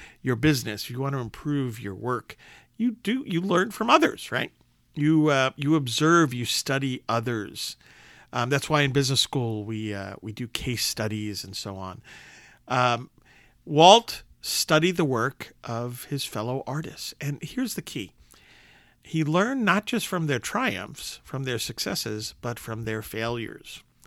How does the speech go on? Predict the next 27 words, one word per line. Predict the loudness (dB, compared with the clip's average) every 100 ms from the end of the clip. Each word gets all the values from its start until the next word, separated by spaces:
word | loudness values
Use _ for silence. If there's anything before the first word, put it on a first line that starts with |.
| _ -10
Indeed, | -6 0 0 0
failure, | 0 2 2 4 2 2 -2 -8 -20 -20 -18 -4
whether | 0 2
it | 0
be | -4
your | -4 -2
own | 0 0 -2 -6 _ _ _ _ _ _ _ -14
or |
somebody | -8 -6 -4 0
else's, | 0 0 -4 -6 -6 -8 -10 _ _ _
can | -10 -10
provide | -6 -4 -2 -2 -2 -6 -6 -10 _ _ _
some | -6 -4
of | -4
the |
most | -4 -6 -4
powerful | -4 0 0 0 -4 -2
lessons | -2 -2 -4 -8 -10 -8 -8 -10 _ _ _ _ _ _
in | -6
li-, | 4 4 4 -4 -10
for | -4 6
life | 8 8 4
in | 2
general, | 6 6 6 -6 -12 _ -14
but | -8
certainly | -6 -6 -6 -10
for, | -8 -10 -8 -6 -8